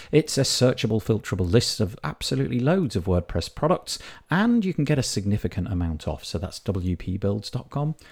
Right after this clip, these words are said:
forward slash deals. And lastly,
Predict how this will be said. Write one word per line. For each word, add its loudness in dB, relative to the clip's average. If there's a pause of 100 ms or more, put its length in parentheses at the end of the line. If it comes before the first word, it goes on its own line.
(200)
forward 0
slash -4 (180)
deals. 2 (420)
And 2
lastly, 2